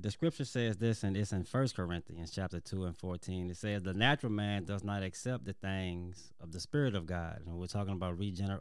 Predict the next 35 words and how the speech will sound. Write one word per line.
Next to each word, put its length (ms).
a 60
regenerated 680
mind 360
is 80
gonna 400
is 80
gonna 200
understand 640
the 60
scripture 520
because 500
he 120
had 200
the 80
Spirit 420
living 320
in 120
him, 100
so 160
it's 100
gonna 200
be 160
illuminated, 560
it's 80
gonna 200
have 200
a 40
little 220
bit 140
more 200
of 80
an 100
understanding 580
to 220
it. 140